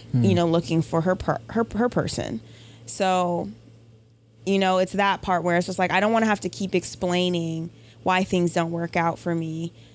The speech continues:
Speaker 2: when it's the kind of the, the landscape of dating. I'm not saying that I didn't play my role too.
Speaker 1: Mm-hmm.
Speaker 2: That's stuff that I'm willing to own up to.
Speaker 1: Mm-hmm.
Speaker 2: But,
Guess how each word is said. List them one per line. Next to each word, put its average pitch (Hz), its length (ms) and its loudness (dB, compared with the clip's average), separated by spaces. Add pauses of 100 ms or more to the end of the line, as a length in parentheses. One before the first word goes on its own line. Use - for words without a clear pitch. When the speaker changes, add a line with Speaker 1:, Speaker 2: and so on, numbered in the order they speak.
(200)
Speaker 2:
when 180 500 2
it's 185 220 0
the 202 80 0
kind 214 220 2
of 233 100 2
the, 190 340 0
the 180 100 4
landscape 180 540 2
of 160 100 -2
dating. 170 260 2
I'm 196 80 0
not 208 180 0
saying 180 380 2
that 165 140 2
I 170 140 2
didn't 175 200 -2
play 170 180 0
my 165 180 2
role 156 260 0
too. 160 480 -2 (140)
Speaker 1:
Mm-hmm. 220 380 4 (500)
Speaker 2:
That's 202 260 2
stuff 277 200 -2
that 196 120 2
I'm 190 140 2
willing 180 280 4
to - 120 -2
own 160 180 0
up 165 200 -2
to. - 140 -6 (100)
Speaker 1:
Mm-hmm. 123 320 4 (500)
Speaker 2:
But, 170 380 0